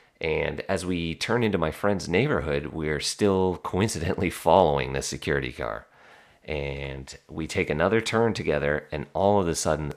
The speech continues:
the security car speeds up. And I turn to my friend, who's laughing, and he goes, "I think he thinks we're following him."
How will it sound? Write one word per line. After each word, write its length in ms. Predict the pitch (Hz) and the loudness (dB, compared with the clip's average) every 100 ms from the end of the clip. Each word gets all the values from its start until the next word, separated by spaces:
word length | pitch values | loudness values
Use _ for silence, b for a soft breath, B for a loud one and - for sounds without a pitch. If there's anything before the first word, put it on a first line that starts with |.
| - | -6
the 60 | |
security 680 | - - 80 - 110 101 73 | -6 -6 -8 0 2 2 0
car 340 | - 69 67 | -4 -4 -4
speeds 400 | - - 73 69 | -6 -8 -8 -4
up. 340 | 67 58 - B B B B B B B B B B B B _ | -4 -4 -12 B B B B B B B B B B B B _
And 480 | - 71 71 69 69 - | -10 -8 -8 -10 -14 -8
I 140 | 76 | -6
turn 260 | 71 - 147 | -4 0 2
to 60 | 120 | 4
my 140 | 92 | 4
friend, 500 | - 107 113 76 82 | 4 4 6 4 -2
who's 260 | - 110 73 | -8 -6 4
laughing, 500 | 76 82 87 60 69 | 6 8 6 -2 -4
and 120 | 71 | -4
he 80 | 73 | 0
goes, 280 | 73 76 - | 0 0 -2
"I 100 | 113 | -4
think 260 | - 160 135 | -2 -4 -4
he 120 | 80 | -4
thinks 320 | - 76 - | -2 -2 2
we're 80 | 95 | 0
following 480 | - 131 160 95 67 | 4 4 6 4 0
him." 220 | 57 | -6